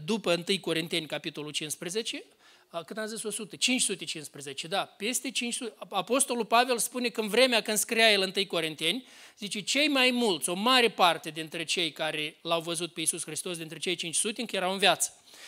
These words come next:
Foarte mulți oameni l-au văzut. Eu, când am absolvit facultatea de istorie, am ales să scriu teza mea de licență despre învierea Domnului Iisus Hristos în literatura istorică universală. Și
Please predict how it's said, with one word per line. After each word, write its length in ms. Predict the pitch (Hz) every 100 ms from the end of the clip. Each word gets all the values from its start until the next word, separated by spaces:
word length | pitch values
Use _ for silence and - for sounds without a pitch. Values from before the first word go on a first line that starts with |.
| -
Foarte 340 | - 214 262 262
mulți 240 | 220 185
oameni 240 | 165 151 143
l-au 120 | 135
văzut. 360 | 135 120 110 _ _ - - - -
Eu, 260 | - 175 285
când 280 | - 262 208
am 200 | 196 180
absolvit 600 | 170 160 - 170 175 202
facultatea 560 | 160 147 156 156 147
de 100 | 139
istorie, 640 | 143 - 156 151 185 277 -
am 180 | 175 175
ales 380 | 185 226 226
să 120 | - 185
scriu 640 | - - 185 180 143 139
teza 360 | - 165 139 143
mea 220 | 143 139
de 380 | 131 139 131 127
licență 640 | 131 131 160 175 196 269 277 -
despre 360 | 160 185 - 190
învierea 440 | 180 208 220 185
Domnului 420 | 165 175 170 156
Iisus 300 | 151 - 156
Hristos 440 | 156 147 - 240 240
în 80 |
literatura 560 | 214 202 202 190 202 175
istorică 520 | 156 - 202 196 185
universală. 640 | 175 160 151 - 139 120 - _ _ _ _ _ _ _ _ - _ - -
Și 500 | - - 226 320 359